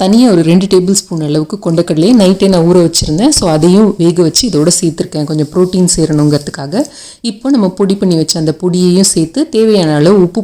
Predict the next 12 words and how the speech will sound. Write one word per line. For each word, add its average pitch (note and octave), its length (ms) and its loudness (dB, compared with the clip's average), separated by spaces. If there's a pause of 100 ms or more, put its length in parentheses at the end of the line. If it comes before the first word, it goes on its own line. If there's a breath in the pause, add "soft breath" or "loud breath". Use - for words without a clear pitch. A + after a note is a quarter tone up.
போட்டு D#3+ 240 -6 (440)
டேபிள் G#3 300 0
ஸ்பூன் F#3 300 0
நெய் G3 240 2
இல்ல E3+ 120 2 (120)
தேங்காய் F3+ 240 2
எண்ணெய் D#3 160 2
விட்டு D#3 240 -2
கிளறினா F3+ 320 2 (100)
ரெடி. C#3+ 220 2 (920)
நெல்லிக்காய் G#3+ 520 0
புளியோதரைக்கு D#3+ 640 -2